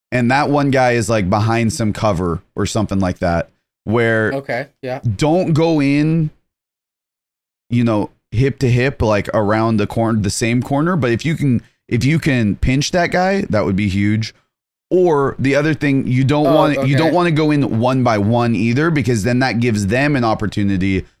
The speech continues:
Speaker 1: to separate it one v ones, right? Because then you're, you know, y-, y-, one of you guys get taken out, and then you give them an opportunity
Speaker 2: Right.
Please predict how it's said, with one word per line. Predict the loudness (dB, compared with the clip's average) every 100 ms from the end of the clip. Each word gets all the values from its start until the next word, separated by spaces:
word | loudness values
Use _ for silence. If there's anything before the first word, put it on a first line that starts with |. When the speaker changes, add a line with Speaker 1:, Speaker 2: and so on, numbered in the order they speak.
| _
Speaker 1:
to | -6
separate | -2 -2 -2 -2 0
it | -2 -2
one | -2 0 0
v | 0
ones, | 0 0 -2 -2
right? | -2 -2 -2
Because | -4 -2 -2
then | 0 0
you're, | 0 0 -2 -8 _ _ -6
you | -2
know, | 0 0 -2 -8 -12 -12 -6
y-, | -4 -4
y-, | -6 -14 _ _ _ -4
one | 0 2
of | 2
you | 0
guys | 2 0 0
get | -2
taken | 0 0 2
out, | 2 2 0
and | 0
then | 0
you | 2
give | 2 0 0
them | 0 0
an | 0
opportunity | 0 -2 -2 0 0 2 2
Speaker 2:
Right. | 2 0 -4